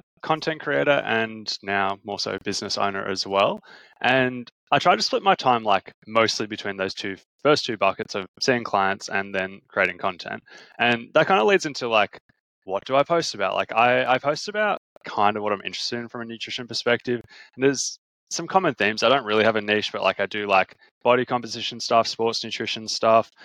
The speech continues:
um, certain health related things, and <sighs> anything that kinda catches my eye. And that's, like, where the A D H D stuff kind of, like,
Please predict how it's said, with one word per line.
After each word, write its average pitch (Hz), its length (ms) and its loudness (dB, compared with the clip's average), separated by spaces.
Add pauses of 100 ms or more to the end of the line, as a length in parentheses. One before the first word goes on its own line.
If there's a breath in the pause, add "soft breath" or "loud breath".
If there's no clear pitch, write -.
(240 loud breath)
um, 98 300 2 (100)
certain 143 320 0
health 117 320 -2
related 117 420 2
things, 113 640 -6 (480 soft breath)
and 107 720 -2 (380)
<sighs> - 800 -10
anything 170 320 2
that 185 100 0
kinda 135 160 0
catches 110 300 -2
my 101 80 -2
eye. 95 200 4
And 113 80 0
that's, 110 120 2
like, 131 100 -2
where 127 100 0
the 101 120 0
A 98 80 4
D 95 160 0
H - 200 -8
D 104 140 -6
stuff 95 260 -6
kind 95 200 -4
of, 92 180 -8 (400 soft breath)
like, 110 220 2